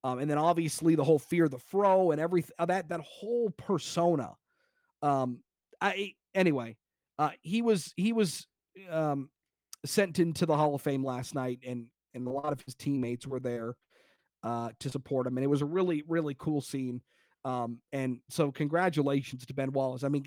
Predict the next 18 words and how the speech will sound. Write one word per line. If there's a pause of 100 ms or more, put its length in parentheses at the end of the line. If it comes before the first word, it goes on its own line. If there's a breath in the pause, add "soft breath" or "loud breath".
I,
you
know,
Jason,
I, (560)
I
was,
that
was,
like,
the
height
of
my, (100)
like, (640)
Piston, (520)
uh,
fandom